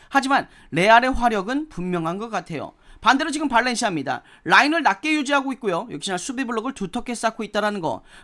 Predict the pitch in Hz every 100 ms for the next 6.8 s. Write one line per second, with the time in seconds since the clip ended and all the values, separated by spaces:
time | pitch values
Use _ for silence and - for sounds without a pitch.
0 | - 165 247 330 294 311 285 175 175 180
1 | 117 - - - 196 - 277 262 190 240
2 | 143 87 - _ _ _ _ _ 117 151
3 | 226 247 208 311 - 156 208 240 220 165
4 | 233 175 110 - 196 226 302 302 285 277
5 | - 226 240 165 180 151 - 208 254 269
6 | 233 226 208 - 170 139 180 123